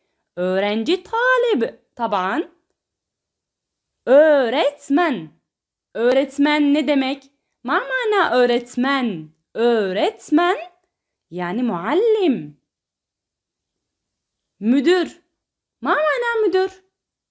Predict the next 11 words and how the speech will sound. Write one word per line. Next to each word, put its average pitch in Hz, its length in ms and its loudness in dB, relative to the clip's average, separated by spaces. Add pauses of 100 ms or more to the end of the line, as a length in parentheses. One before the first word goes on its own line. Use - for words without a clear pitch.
(340)
Müdür, 175 760 -2 (540)
müdir. 494 800 -2 (960)
Yushbihu 311 460 -4
kethiran. 262 560 -6 (880)
Peki 262 720 -4 (160)
öğretmenler 339 960 2 (240)
odası. 254 720 -4 (840)
Öğretmenler 302 840 2
odası 320 680 -4
ma 285 200 2
mana? 466 600 0